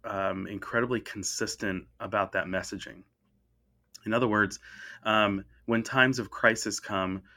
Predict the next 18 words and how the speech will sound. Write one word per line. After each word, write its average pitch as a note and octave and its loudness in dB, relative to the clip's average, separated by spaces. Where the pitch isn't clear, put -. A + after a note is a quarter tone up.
we A2 2
don't A#2 0
just G#2+ -4
put G#2+ -4
up G2+ 0
with G2 -2
everyone F#2+ 0
at E2+ -4
work F2 -8
just - -6
because G2+ -6
we G2 -6
need F#2+ -2
to F#2+ -10
get F#2 -2
a F2+ 0
lot F2+ -2
done. F2+ -6